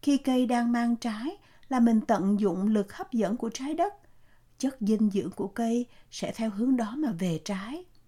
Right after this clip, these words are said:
Sau khi thu hoạch trái rồi thì mình cho cành cứ theo tự nhiên thôi.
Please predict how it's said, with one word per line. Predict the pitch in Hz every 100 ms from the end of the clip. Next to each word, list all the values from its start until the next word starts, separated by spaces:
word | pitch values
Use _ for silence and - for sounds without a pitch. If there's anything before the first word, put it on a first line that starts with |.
| _ _ - - -
Sau | - 277
khi | 262 262 262
thu | 262
hoạch | 247 196 -
trái | 220 294
rồi | 277 202 196 196 - - - -
thì | 202 185 180
mình | 185 175
cho | 175 233
cành | - 196 175
cứ | 165 269
theo | - 247 226
tự | 208
nhiên | 190 202 240
thôi. | 247 233 247